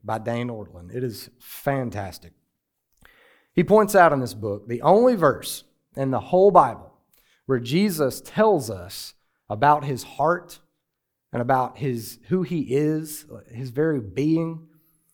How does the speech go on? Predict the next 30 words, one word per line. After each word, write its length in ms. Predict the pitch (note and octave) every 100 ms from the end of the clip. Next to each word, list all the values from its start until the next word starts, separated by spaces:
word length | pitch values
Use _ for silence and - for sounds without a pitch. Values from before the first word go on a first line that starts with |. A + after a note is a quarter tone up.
| _ C#3
is 140 | C3
in 160 | A#2+ A#2
Matthew 420 | C#3+ E3+ G3+ D#3+
eleven 360 | B2+ C#3+ D#3
twenty-eight. 560 | C#3+ D3 C3+ A#2+ G2 F2+
And 80 | G#2
he 40 |
says 380 | G#2 C#3+ C#3 A2+
this, 380 | A2 E2+ - - _ _ _ _ _ _ _
"Come 260 | - G#3 B3
to 100 | D#3
me, 240 | C#3 B2+
all 340 | B2 C#3+ F3+ F3+
who 240 | D3+ B2
labor 520 | A2 A#2 C3+ E3 E3+ - _ _ _ _ _ _ -
and 120 | B2+
are 120 | A#2
heavy 340 | - D#3+ E3 E3
laden, 480 | C#3+ B2+ G2 G2 G2
and 160 | A2
I 100 | A#2+
will 140 | B2+ C3
give 300 | B2 B2 A#2+
you 140 | A2+
rest. 600 | G#2 G2+ D#2 - - - _ _ _ _ -
Take 240 | D#3+ E3
my 160 | G3 G3
yoke 340 | E3 D#3 D#3+
upon 400 | E3 D3 C#3+ C#3+
you 280 | A2 G2